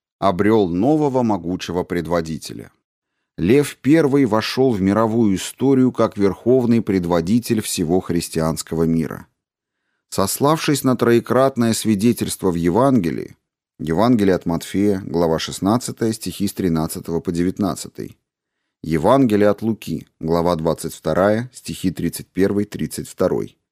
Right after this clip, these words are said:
Евангелие от Иоанна, глава двадцать первая, стихи с пятнадцатого по семнадцатый.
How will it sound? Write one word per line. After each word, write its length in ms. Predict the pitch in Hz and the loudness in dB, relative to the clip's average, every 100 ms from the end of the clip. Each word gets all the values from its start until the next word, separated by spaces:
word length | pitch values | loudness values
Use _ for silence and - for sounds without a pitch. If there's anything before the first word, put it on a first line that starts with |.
| _ _ _ _ | _ _ _ _
Евангелие 680 | 78 82 85 120 120 113 113 | -4 0 2 2 4 4 2
от 240 | - 98 107 | 2 -2 0
Иоанна, 560 | 101 113 92 71 - _ | 2 2 0 -2 -8 _
глава 380 | 76 82 82 80 | -4 -2 0 0
двадцать 400 | 76 76 71 - | -2 -4 -6 -6
первая, 480 | 92 110 113 113 117 | 0 0 2 -2 -4
стихи 400 | - 113 - 113 | -10 -8 -4 -4
с 60 | |
пятнадцатого 680 | - 101 78 82 95 - 87 | -4 -6 -4 -6 -8 -6 -6
по 140 | - | -4
семнадцатый. 760 | 95 - 98 69 - - 50 - | -6 -4 -4 -4 -8 -16 -20 -20